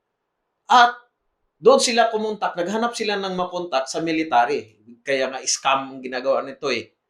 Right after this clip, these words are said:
Fake news, ha? Humanap sila ng paraan para mapunta sa military para ngayon,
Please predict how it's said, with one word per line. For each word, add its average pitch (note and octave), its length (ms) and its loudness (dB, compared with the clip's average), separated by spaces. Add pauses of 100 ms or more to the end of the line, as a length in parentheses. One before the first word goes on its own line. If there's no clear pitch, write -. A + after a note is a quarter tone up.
(160)
Fake G3 320 -2
news, - 500 2
ha? D#3+ 300 2 (880)
Humanap A3+ 380 2
sila G#3+ 160 -2
ng G3+ 160 -4
paraan G3 260 0
para F3+ 220 -2
mapunta F3 320 -10
sa F#3 100 -6
military E3+ 540 -2
para G3+ 320 2
ngayon, E3+ 420 -2